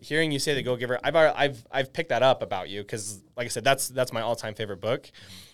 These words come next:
But it totally makes sense that he's always looking to put others' interests in front of his own. And I agree with that. If you, if, if you are,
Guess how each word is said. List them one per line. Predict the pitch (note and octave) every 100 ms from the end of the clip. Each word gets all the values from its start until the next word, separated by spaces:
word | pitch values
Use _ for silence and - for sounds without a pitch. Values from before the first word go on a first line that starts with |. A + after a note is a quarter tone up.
| _ _
But | C#3+ C3+
it | C3+
totally | C3 F3+ C#3+
makes | B2+ -
sense | C3 A2+
that | C#3
he's | C3
always | C3+ D3 B2+
looking | B2+ B2
to | A2+
put | B2+ A#2+ - _ _ _
others' | C3+ C3 A#2+
interests | B2 A#2+ A2+ G#2+ -
in | B2+
front | A2+ A#2
of | A2
his | G#2+
own. | A#2 -
And | C3
I |
agree | C#3+ B2+ A#2
with | F#2+
that. | F2+
If | G2 -
you, |
if, | - A2+ -
if | A2 G2+
you | B2+ C3
are, | A#2+ A2